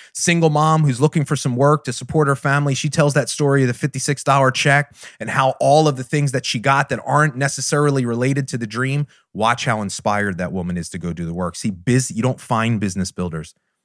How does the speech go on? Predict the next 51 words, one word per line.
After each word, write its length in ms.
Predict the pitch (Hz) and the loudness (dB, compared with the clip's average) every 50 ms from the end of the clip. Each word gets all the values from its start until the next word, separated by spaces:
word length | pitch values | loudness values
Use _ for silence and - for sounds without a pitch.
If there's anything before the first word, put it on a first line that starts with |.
| _ _ _ _ _ _ - | _ _ _ _ _ _ -6
You 80 | 101 95 | -4 0
help 240 | 101 120 113 - | 0 0 -2 -2
create 560 | - - - - 110 98 101 110 110 101 - - | -6 -10 -4 -2 -2 0 0 0 0 -2 -2 -2
them 180 | 101 90 90 | -2 -2 -2
through 240 | 90 - - 98 95 | -4 -6 -4 -4 -2
your 300 | 90 92 107 107 113 110 | 0 0 2 2 2 2
leadership 680 | 101 95 98 101 101 107 104 95 - - 92 85 - | 0 -2 -2 -2 -2 -2 -2 -2 -2 -4 -6 -6 -6
and 100 | 92 85 | -8 -10
the 60 | 85 | -10
conversations 680 | - - 98 87 87 85 - - 87 82 - 85 78 - | -6 -6 -6 -4 -4 -6 -6 -6 -8 -8 -6 -8 -8 -8
you 100 | 82 - | -8 -8
have 200 | 73 73 73 - | -8 -10 -10 -12
with 120 | 71 - | -14 -14
them. 140 | 71 67 73 | -14 -14 -14
So 260 | - - 92 80 - _ - - - - - | -10 -10 -10 -10 -10 _ -20 -20 -16 -6 0
that's 220 | 139 147 151 - | 0 0 2 4
my 80 | 165 143 | 4 4
message 320 | 143 135 - - 120 - | 4 2 2 -2 -6 -4
to 80 | - 120 | -4 -6
you 80 | 107 | -6
today. 240 | - - 110 104 95 | -4 -4 -4 -4 0
Hey, 100 | 143 147 | 2 2
listen, 300 | 143 160 151 - 160 127 | 4 4 2 2 0 -2
if 100 | 123 - | 0 2
you 100 | 160 170 | 4 4
know 140 | 180 180 170 | 6 4 4
somebody 540 | - - 175 156 160 156 156 156 139 - _ _ - - _ _ _ - | 4 2 0 2 2 2 2 0 -2 -4 _ _ -20 -20 _ _ _ -2
that 120 | 120 123 | 0 0
you 120 | 127 135 127 | 2 0 0
think 180 | - 143 123 - | 2 0 0 2
could 80 | 120 | 2
benefit 380 | 123 131 127 123 - 139 117 - | 2 4 2 2 2 0 -2 -2
from 360 | - - 127 123 123 120 117 - | -2 0 0 0 2 0 -4 -4
this 220 | 110 127 117 - 127 | -2 -2 -2 0 0
episode, 420 | 113 - - - 131 113 104 98 | -2 -2 -2 -4 -2 -2 -2 2
do 140 | 98 151 165 | 6 6 8
me 220 | 160 156 156 147 | 8 8 8 6
a 20 | 135 | 4
huge 320 | - - 131 123 117 - | 2 0 0 0 0 -4
favor, 560 | - - - 120 120 117 117 123 117 113 95 _ _ _ _ _ | -8 -6 -4 -2 -2 -2 0 -2 -2 -2 -4 _ _ _ _ _
share 440 | - - - - - 143 147 147 147 | -10 -6 -4 -2 2 4 4 4 4
it 80 | 139 127 | 2 2
with 180 | 139 135 - | -2 -4 0
them. 300 | - 143 127 123 120 123 - | 0 2 2 2 0 -4 -8
And 280 | - 117 120 120 117 - | -6 -6 -6 -6 -6 -8
for 180 | - 139 143 | -4 0 4
all 180 | 165 185 208 220 | 6 6 8 6
of 120 | 208 175 | 6 6
our 120 | 170 156 147 | 4 4 4
new 140 | 151 156 151 | 4 4 4
listeners 600 | 135 110 98 - - 101 92 87 85 82 - - | 4 2 -2 -4 -6 -6 -4 -4 -4 -6 -8 -12